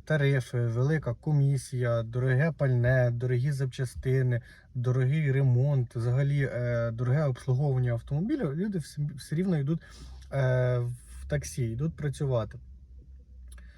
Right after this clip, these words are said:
Е, я був деякий час,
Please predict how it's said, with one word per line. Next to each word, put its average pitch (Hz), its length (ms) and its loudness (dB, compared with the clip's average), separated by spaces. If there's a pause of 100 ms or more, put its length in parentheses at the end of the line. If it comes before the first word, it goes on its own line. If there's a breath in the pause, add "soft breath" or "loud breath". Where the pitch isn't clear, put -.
(560 loud breath)
Е, 120 500 2
я 170 260 6
був 165 320 2
деякий 147 380 0
час, 165 440 0